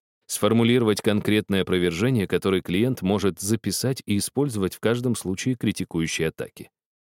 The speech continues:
Опровержения создаются в диалогах между критическим и здоровым голосом. Вам на помощь приходит сократовский диалог и техника трех колонок.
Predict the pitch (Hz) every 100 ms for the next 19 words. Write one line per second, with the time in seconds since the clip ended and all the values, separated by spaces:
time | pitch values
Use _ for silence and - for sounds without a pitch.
0 | _ 90 90 127 156 147 208 196 175 170
1 | 147 170 - 135 113 123 139 156 135 117
2 | 120 110 104 101 98 151 - 160 - 160
3 | - 113 104 98 98 101 92 85 71 -
4 | 62 _ _ _ _ - 98 113 104 98
5 | 95 110 131 - 95 92 95 113 - 85
6 | 82 85 - 85 78 76 117 131 _ _
7 | - 151 208 - 185 - - 104 - 85
8 | 71 62 - -